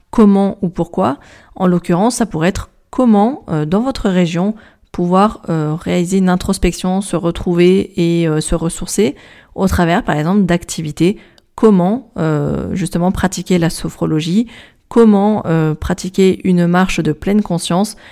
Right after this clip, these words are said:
Et là, vous pouvez tout à fait faire app-, aussi appel à des partenaires qui proposent ces différentes activités. Et cela m'amène à, à la troisième déclinaison de ce sujet,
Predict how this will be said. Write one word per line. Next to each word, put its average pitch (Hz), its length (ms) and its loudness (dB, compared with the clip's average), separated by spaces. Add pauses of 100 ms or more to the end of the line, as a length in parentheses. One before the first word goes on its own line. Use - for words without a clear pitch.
(200)
Et 170 100 2
là, 170 160 4
vous 202 80 2
pouvez 156 220 -4
tout - 240 -8
à 269 80 2
fait 196 200 0
faire 214 240 0
app-, 165 200 0
aussi 190 400 -2
appel 190 520 0
à 170 60 2
des 160 140 0
partenaires 160 540 -2
qui - 140 -6
proposent - 380 -2
ces 170 140 -4
différentes 165 460 -2
activités. 160 560 -6 (720)
Et 185 100 2
cela 185 240 0
m'amène 185 500 0
à, 170 140 0 (560)
à - 120 -6
la 165 140 0
troisième 202 460 2
déclinaison 190 680 0
de 165 140 -2
ce 160 160 -8
sujet, 175 440 -2